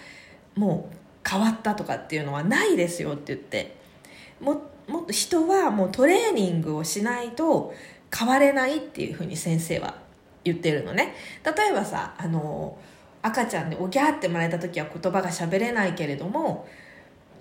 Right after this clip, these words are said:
徐々にこう、トレーニングをして喋れるようになるとか、えっと、赤ちゃんの時はもうおもらしし放題だったのに、どんなにすごい人でもね、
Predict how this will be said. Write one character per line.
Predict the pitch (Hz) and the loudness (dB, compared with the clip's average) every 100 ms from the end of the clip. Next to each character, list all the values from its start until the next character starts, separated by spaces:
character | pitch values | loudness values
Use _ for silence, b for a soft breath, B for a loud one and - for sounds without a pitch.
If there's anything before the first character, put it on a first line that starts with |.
| - | 0
徐 | 320 | 2
々 | 302 269 | 4 2
に | 320 277 - | 0 -4 -2
こ | 165 147 - - | 0 0 -2 -6
う、 | - - - - - - - - | -18 -20 -20 -20 -20 -20 -18 -4
ト | 185 | 2
レ | 196 185 | 4 4
ー | |
ニ | 151 143 | 2 -2
ン | 131 | -4
グ | 104 | -4
を | |
し | 165 - | -4 -2
て | 339 | -2
喋 | - 208 170 | 0 2 2
れ | 165 151 | 2 0
る | |
よ | 139 131 | -4 -6
う | |
に | 135 | -6
な | 151 147 | -6 -6
る | - | -6
と | - | -10
か、 | - 269 240 - - - - - B B B B B - - - - | -2 2 2 0 -14 -20 -20 -20 B B B B B -20 -20 -20 -12
え | 170 | -8
っ | - | -6
と、 | 151 147 | -4 -2
赤 | 240 226 | 0 2
ち | 202 | 0
ゃ | 147 | -2
ん | |
の | 143 | -4
時 | 165 160 - | -6 -8 -2
は | 247 226 | 2 2
も | 165 151 131 - | 2 0 -2 -2
う | 208 | 4
お | |
も | 262 262 | 6 6
ら | 208 | 6
し | - 160 | 0 -2
し | - | -2
放 | 190 277 269 | 4 6 8
題 | 185 147 143 | 6 2 2
だ | 143 | -2
っ | - | -4
た | 147 | -6
の | 143 165 | -4 -2
に、 | 311 277 - - - - 165 | -2 -2 -6 -14 -20 -14 -2
ど | 202 349 494 427 | 4 6 6 6
ん | |
な | 262 | 4
に | 175 | 4
す | - 190 | 2 2
ご | 190 180 | 6 6
い | 156 | 4
人 | - 156 | 0 -2
で | 139 | -2
も | 143 | 0
ね、 | 202 285 | -2 -2